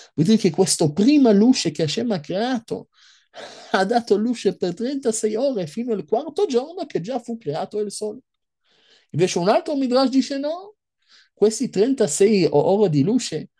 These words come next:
è del momento che Adam Arishon fu creato. Quando Adam Arishon fu creato? Adam Arishon fu creato venerdì al mezzogiorno, sì? Quindi a venerdì a mezzogiorno Adam s-, è nato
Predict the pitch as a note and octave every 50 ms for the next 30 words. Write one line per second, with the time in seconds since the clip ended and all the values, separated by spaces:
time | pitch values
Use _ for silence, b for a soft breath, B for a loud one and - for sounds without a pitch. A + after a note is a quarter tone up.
0 | b b b b b b - C#3+ C#3 D#3+ E3+ E3 E3 F3 A3+ C4+ C4+ - G#3 G#3
1 | - F#3 E3 D#3 E3+ F#3+ G#3+ A3 G3+ F#3+ E3+ - - G3+ G3+ G3 - - F3+ D3
2 | - F#3 F#3 G#3 G#3+ - - - _ _ _ _ _ B B B B B B B
3 | - G#3+ - E4 E4 D4+ C4 B3 B3 A#3+ A#3 A#3 A#3+ A#3+ - - A3 G#3 - -
4 | G3+ - - F#3 E3+ D#3+ D#3+ - G3 F#3 F#3 A#3 B3+ B3+ A#3 G#3+ - - A3+ A3
5 | - - G3+ F#3+ - G3+ G3+ A#3+ A#3 A#3 - G#3 F#3 E3 D3 D3 F3 F#3+ G3 G3
6 | F#3+ G3 G3 F#3 F3+ F3+ D3+ D3 D#3+ G3 A3 A#3+ C4+ C#4+ D#4 D#4+ D#4+ D#4 D#4 D4
7 | C#4 C4+ C4+ B3+ B3+ B3+ C4 C4+ C4+ B3 C4 C4 B3 B3 G#3+ F#3 F#3+ G3 F#3+ G3
8 | G#3 B3 - _ _ _ _ _ - - F3+ B3 E4 - _ _ b b b b
9 | b b b b b b b b b - A#3+ D#4+ F4 D#4 C#4 A#3+ A3 F#3+ D#3+ F#3+
10 | C4 D4+ C#4+ A#3+ A3+ A#3+ C#4+ B3+ G#3+ A3 A3 G3+ G#3 F#3 D#3+ D3 C#3 C3+ E3 G3
11 | G3 F3+ F3 F3+ C4+ E4 E4 D4+ C4 G3+ - _ _ _ _ _ _ _ _ _
12 | - - - - - - _ - D#3 D#3+ F#3 G#3 C4+ E4 D#4+ B3 E3 - - C#3+
13 | C3 C#3+ C#3+ C#3+